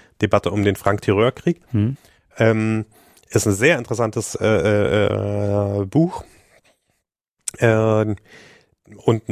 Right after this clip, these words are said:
Speaker 1: sicherlich auch ein ganz interessanter, äh, Gesprächspartner. Die Frage, ob man so viel Belgien, äh, äh, haben will. Man kann natürlich nie genug von Belgien haben, aber,
Speaker 2: Ja.
Speaker 1: äh,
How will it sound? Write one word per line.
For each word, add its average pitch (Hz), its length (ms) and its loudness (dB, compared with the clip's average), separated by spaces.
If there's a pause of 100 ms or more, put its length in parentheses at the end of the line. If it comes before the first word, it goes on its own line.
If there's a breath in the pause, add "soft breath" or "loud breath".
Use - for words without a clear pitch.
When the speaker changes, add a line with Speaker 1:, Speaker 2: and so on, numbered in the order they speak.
Speaker 1:
sicherlich 120 340 2
auch 104 100 2
ein 104 80 0
ganz 104 160 0
interessanter, 101 500 0 (200)
äh, 95 420 -2
Gesprächspartner. 92 920 -2 (720 soft breath)
Die 95 140 -6
Frage, 92 320 -2
ob 95 60 -4
man 92 120 -2
so 90 80 -2
viel 92 200 -8
Belgien, 90 540 0
äh, 87 280 2
äh, 87 140 -8 (260)
haben 95 840 -2
will. 110 120 0
Man 90 100 -6
kann 104 100 2
natürlich 90 240 -2
nie 113 160 4
genug 113 260 2
von 107 140 0
Belgien 98 320 2
haben, 95 220 -4
aber, - 200 -2
Speaker 2:
Ja. 90 260 0
Speaker 1:
äh, 92 40 -4